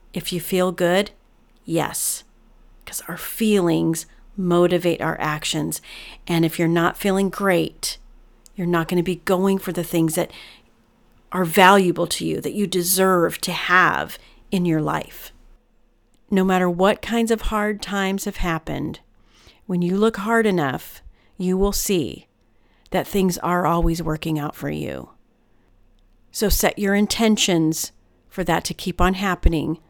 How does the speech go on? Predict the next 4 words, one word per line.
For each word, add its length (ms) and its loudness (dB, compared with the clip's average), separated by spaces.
through 500 -4
these 560 -2
daily 600 -2
bookends. 760 -10